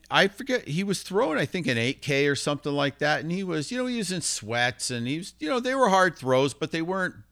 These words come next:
balls out or anything, but still, when you put the ball at the low point, and this is the same for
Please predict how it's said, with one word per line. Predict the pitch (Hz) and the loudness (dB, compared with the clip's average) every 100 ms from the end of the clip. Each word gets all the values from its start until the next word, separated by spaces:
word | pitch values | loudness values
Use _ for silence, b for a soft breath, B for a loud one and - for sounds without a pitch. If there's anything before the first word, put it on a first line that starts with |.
| _ | _
balls | 135 131 120 | 0 2 2
out | 113 117 | 2 0
or | 113 | 0
anything, | 110 110 - 113 120 110 | -2 -4 -6 -6 -6 -4
but | 113 | -6
still, | - - 175 123 110 b b b b b b b _ _ - | -6 -2 0 2 0 b b b b b b b _ _ -6
when | 143 160 165 160 - _ _ _ _ _ _ _ _ - | 0 2 2 0 -6 _ _ _ _ _ _ _ _ -8
you | 143 277 | 0 0
put | 311 277 - | 2 -2 -2
the | |
ball | 147 135 127 143 | 0 4 4 4
at | - | 0
the | 113 | 0
low | 107 107 | 2 2
point, | 110 143 165 - | 0 -4 -6 -4
and | 131 127 | -2 -2
this | 147 - | -2 -4
is | 127 | -6
the | |
same | 117 - 131 127 110 - | -6 -2 0 -2 -4 -6
for | 107 107 101 87 | -2 0 0 -2